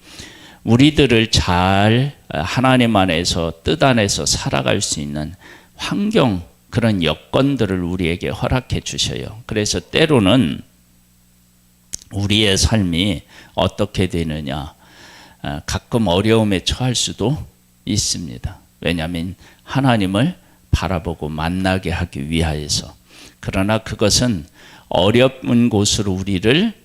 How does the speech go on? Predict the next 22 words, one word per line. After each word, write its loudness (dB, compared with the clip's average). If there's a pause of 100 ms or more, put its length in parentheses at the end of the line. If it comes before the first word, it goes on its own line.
(260)
에, -8
이렇게 -10
그 -10
어렵게 2
살도록 0
하기 -4
위한 -2
것이 -4
아니라 -8 (440)
그 2
일을 4
통해서 0
우리가 -2 (320)
하나님을 2
더욱 -2
찾고 -2
하나님을 -2
의지하는 -2 (360)
하나님의 2
사람으로 -2
서기를 -4
하나님은 -4